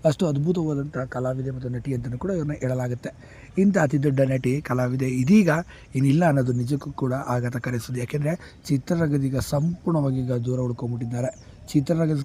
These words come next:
ಕ್ಲಿಯರ್ ಆಗಿ ಅವ್ರು ದೂರ ಉಳಿದಿದ್ದಾರೆ ಅಂತ ಹೇಳ್ಬೋದು. ಯಾಕೆಂದ್ರೆ ಹತ್ತು ಹದಿನೈದು ವರ್ಷಗಳೇ ಆಗೋಯ್ತು ಚಿತ್ರರಂಗದ ದೂರ ಉಳಿದು. ರವಿಚಂದ್ರನ್ ಅವ್ರ ಜೊತೆ ಬಂದಿದ್ದಂಥ ಕೊನೆಯ ಸಿನಿಮಾನೇ ದಶಮುಖ. ಈ ದಶಮುಖ ಸಿನಿಮಾನೇ ಕೊನೆಯ ಸಿನಿಮಾ ಕೂಡ ಆಯಿತು ಅಂತ ಹೇಳ್ಬೋದು.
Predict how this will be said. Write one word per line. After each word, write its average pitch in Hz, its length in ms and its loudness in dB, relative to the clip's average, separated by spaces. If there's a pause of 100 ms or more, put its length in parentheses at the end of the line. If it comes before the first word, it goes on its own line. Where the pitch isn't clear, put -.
(220)
ಕ್ಲಿಯರ್ 185 400 6
ಆಗಿ 156 120 4
ಅವ್ರು 139 160 2
ದೂರ 135 120 4
ಉಳಿದಿದ್ದಾರೆ 127 400 0
ಅಂತ 127 100 -4
ಹೇಳ್ಬೋದು. 135 240 -2
ಯಾಕೆಂದ್ರೆ 165 640 -4
ಹತ್ತು 165 200 2
ಹದಿನೈದು 185 260 6
ವರ್ಷಗಳೇ 151 240 2
ಆಗೋಯ್ತು 143 340 2
ಚಿತ್ರರಂಗದ 139 340 -2
ದೂರ 127 180 0
ಉಳಿದು. 127 200 -2 (240)
ರವಿಚಂದ್ರನ್ 185 440 4
ಅವ್ರ 180 140 4
ಜೊತೆ 160 200 2
ಬಂದಿದ್ದಂಥ 143 440 0
ಕೊನೆಯ 143 320 0
ಸಿನಿಮಾನೇ 147 360 -2
ದಶಮುಖ. 135 580 -2 (400)
ಈ 190 100 12
ದಶಮುಖ 185 400 6
ಸಿನಿಮಾನೇ 151 460 4
ಕೊನೆಯ 139 340 0
ಸಿನಿಮಾ 131 260 -4
ಕೂಡ 131 140 -6
ಆಯಿತು 123 260 -4
ಅಂತ 127 100 -6
ಹೇಳ್ಬೋದು. 123 260 -6